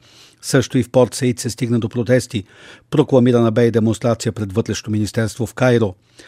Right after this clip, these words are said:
След сблъсъците военният съвет нареди тридневен държавен траур.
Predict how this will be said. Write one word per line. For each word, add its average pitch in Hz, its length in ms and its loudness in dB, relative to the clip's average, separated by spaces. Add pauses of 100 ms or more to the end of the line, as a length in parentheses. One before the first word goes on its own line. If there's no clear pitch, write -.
(200)
След 127 280 2
сблъсъците 123 600 0
военният 113 440 2
съвет 113 300 -2
нареди 110 340 0
тридневен 107 600 -2
държавен 110 480 0
траур. 117 440 2